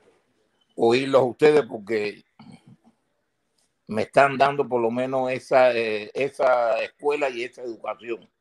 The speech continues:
para yo poderme expresar. Yo siempre he vivido, desde que empezamos en este programa con Alexander,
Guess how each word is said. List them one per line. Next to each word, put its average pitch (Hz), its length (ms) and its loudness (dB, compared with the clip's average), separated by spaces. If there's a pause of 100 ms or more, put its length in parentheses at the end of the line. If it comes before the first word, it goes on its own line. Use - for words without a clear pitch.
(520)
para 107 260 2
yo 117 140 0
poderme 117 420 -2
expresar. 101 520 -6 (2000)
Yo 127 1080 4 (500)
siempre 139 640 0
he 139 60 2
vivido, 131 640 -2
desde 107 280 0
que 113 80 -6
empezamos 127 880 -2
en 123 120 -14
este - 220 -8
programa 131 560 -2
con 113 160 -10
Alexander, 143 640 -8